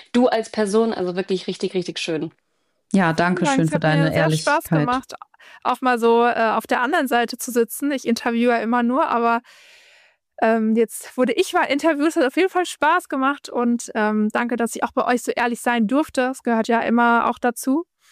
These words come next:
Speaker 3: dass ihr mir diesen Raum gegeben habt. Und vielleicht, äh, kann man ja sagen, bis zum nächsten Mal. Vielleicht ist das ja jetzt noch nicht das Ende, sondern es entstehen vielleicht noch ein paar andere Folgen. Es macht auf jeden Fall immer Spaß mit euch. Und, ähm, ja,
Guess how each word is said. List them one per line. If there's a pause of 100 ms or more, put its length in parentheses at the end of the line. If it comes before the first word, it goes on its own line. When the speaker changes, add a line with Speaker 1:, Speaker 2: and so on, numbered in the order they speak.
(400)
Speaker 3:
dass
ihr
mir
diesen
Raum
gegeben
habt.
Und
vielleicht,
äh,
kann
man
ja
sagen,
bis
zum
nächsten
Mal.
Vielleicht
ist
das
ja
jetzt
noch
nicht (400)
das (100)
Ende,
sondern
es
entstehen
vielleicht
noch
ein
paar
andere
Folgen.
Es
macht
auf
jeden
Fall
immer
Spaß
mit
euch. (500)
Und,
ähm,
ja,